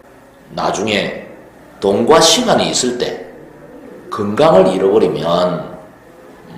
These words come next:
굉장히 불행한 인생을 살게 됩니다. 의외로 그런 사람이 많습니다. 그래서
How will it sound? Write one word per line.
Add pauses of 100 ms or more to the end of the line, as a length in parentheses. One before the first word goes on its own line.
(140)
굉장히
불행한
인생을
살게
됩니다. (600)
의외로
그런
사람이
많습니다. (640)
그래서